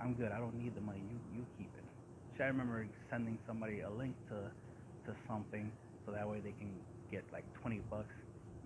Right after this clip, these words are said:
in, um, Bitcoins and stuff like that,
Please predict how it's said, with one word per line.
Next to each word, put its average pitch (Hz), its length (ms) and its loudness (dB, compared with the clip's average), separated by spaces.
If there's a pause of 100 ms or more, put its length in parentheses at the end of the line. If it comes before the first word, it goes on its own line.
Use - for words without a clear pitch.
in, 95 80 -4 (320)
um, 87 240 -4 (160)
Bitcoins 98 640 -4
and 104 160 -2
stuff 92 160 -4
like 95 240 2
that, 98 200 0